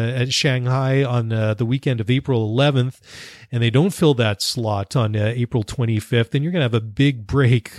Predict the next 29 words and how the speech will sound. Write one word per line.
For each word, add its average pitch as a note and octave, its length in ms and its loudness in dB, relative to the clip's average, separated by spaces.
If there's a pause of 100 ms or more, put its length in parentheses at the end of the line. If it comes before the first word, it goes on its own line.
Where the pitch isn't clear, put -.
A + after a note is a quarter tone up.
between A#2 800 0 (160)
Shanghai A2 600 0
and A2 420 -2
Barcelona G#2+ 640 0
on, A2 260 -4
on G#2+ 260 -2
May G#2 200 0
ninth. G2+ 340 -2 (400)
But, D3+ 140 0
I - 20 2
mean, E3+ 160 4
what E3 160 4
we've D3+ 160 0
seen, D#3 320 0
uh, C#3 80 4
this D3 260 0
year, D3+ 140 2
I C#3 60 0
mean, C#3 180 2
there C#3 140 4
are B2+ 40 0
plenty D#3+ 360 0
of C#3+ 100 0
contenders, C#3 560 -2
Nürburgring, A#2 800 0
uh, G#2 100 -2
Portimao, C3 840 -2
uh, A2+ 100 -4
Mugello, C3+ 720 0